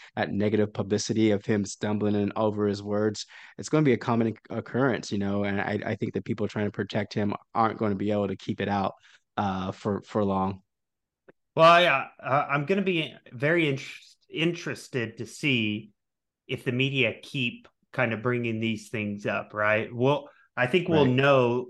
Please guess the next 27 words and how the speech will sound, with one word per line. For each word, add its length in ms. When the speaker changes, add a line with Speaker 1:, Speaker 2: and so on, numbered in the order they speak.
Speaker 2:
if 240
the 80
media 340
is 240
in 260
the 100
d-, 420
in 240
Joe 180
Biden's 320
pocket 640
by 180
the 100
Speaker 1:
Right, 80
Speaker 2:
way 140
they 160
Speaker 1:
right. 100
Speaker 2:
cover 300
him 240
from 160
here 220
on 180
out, 200
now 160
that 220
he's 200
declared, 600